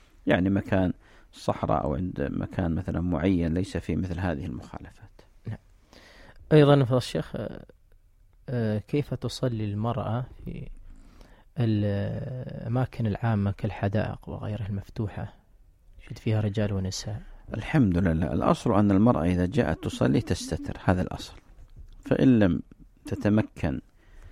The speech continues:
Speaker 1: من الاستتار في مصلى أو خلف جدار أو خلف حاجز فإنها تصلي بحيث أنها تستر نفسها، تغطي بدنها كاملًا،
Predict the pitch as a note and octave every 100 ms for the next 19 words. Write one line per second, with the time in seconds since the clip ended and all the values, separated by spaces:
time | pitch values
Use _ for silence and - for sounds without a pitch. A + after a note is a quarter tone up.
0 | - - - F#2+ F#2 - - F#2 - F2+
1 | D#2 - E2+ E2+ F2 G2 F#2 E2+ C#2+ -
2 | F#2 F2+ F#2 F2 F2 F2+ F2+ F#2+ E2+ -
3 | - - _ - _ - - - - G2+
4 | F#2+ - F#2 - - - - - - -
5 | B2 G2 G#2 - G2 G#2 C3 C#3+ - -
6 | G#2+ - - F#2+ F#2 G#2 - - _ -
7 | - - A2 - F#2 F2 G2 - F#2+ A2+
8 | G3 _ _ _ _ - - A2 A2 -
9 | F#2 F2 F#2 E2+ E2+ D#2+ - F2+ F2+ F#2+
10 | A2